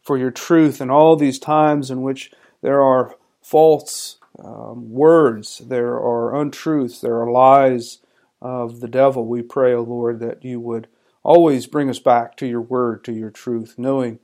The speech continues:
uh, that it is, uh, truth for our life, that there is no other means by which we are to know you, uh, that you have revealed yourself in your very word. And we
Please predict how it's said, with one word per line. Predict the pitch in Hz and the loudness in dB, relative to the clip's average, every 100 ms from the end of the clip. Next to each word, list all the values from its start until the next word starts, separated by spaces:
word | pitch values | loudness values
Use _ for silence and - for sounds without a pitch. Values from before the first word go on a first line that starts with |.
| _ _ _ | _ _ _
uh, | - 117 120 117 - _ - | -16 -14 -12 -14 -18 _ -12
that | 127 120 | -6 -2
it | 135 135 | 0 2
is, | 147 156 117 - - _ _ _ _ | 4 4 2 -6 -20 _ _ _ _
uh, | 135 127 123 _ | -20 -20 -20 _
truth | - 151 120 - _ _ | -10 -6 -6 -8 _ _
for | - 120 110 | -8 -6 -4
our | 110 | -6
life, | 113 113 113 _ - | -4 -6 -8 _ -18
that | 123 - | -16 -10
there | 123 120 113 _ _ _ _ | -6 -6 -6 _ _ _ _
is | 127 120 | -10 -8
no | 123 120 | -4 -2
other | 120 120 113 _ _ _ | -2 -4 -10 _ _ _
means | 127 131 131 110 107 | -6 -4 -4 -6 -10
by | 120 113 | -8 -6
which | 113 127 - - | -6 -8 -8 -10
we | 120 | -8
are | 113 | -8
to | 113 117 | -10 -10
know | 117 120 | -8 -8
you, | 117 131 147 113 - _ _ _ _ | -6 -2 -2 -2 -10 _ _ _ _
uh, | - | -20
that | 117 147 | -14 -10
you | |
have | 127 | -10
revealed | 113 113 135 147 147 | -8 -4 0 2 2
yourself | 123 110 120 110 107 | -4 -8 -8 -8 -10
in | 120 | -12
your | 113 | -10
very | 117 120 113 | -6 -6 -6
word. | 113 117 117 | -8 -8 -8
And | 110 | -10
we | 113 113 | -12 -14